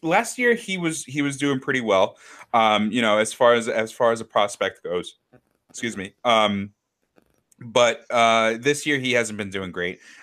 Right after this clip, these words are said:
Uh, honestly, if, if, if Brock Holt didn't go through his whole vertigo thing last year, you probably, you probably wouldn't have seen Zhu Wei Lin at all last year because Brock Holt would have been that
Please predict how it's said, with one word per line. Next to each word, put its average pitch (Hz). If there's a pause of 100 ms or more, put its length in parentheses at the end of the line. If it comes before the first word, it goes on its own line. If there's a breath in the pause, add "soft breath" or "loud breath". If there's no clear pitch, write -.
Uh, -
honestly, 175
if, 123
if, 123
if 117
Brock 135
Holt 165
didn't 127
go 117
through 117
his 104
whole 107
vertigo 98
thing 107
last 107
year, 113
you 98
probably, 107
you 95
probably 104
wouldn't 95
have 90
seen 95
Zhu 95
Wei 95
Lin 95
at 78
all 90
last 104
year 110
because 92
Brock 85
Holt 95
would 85
have 85
been 87
that 82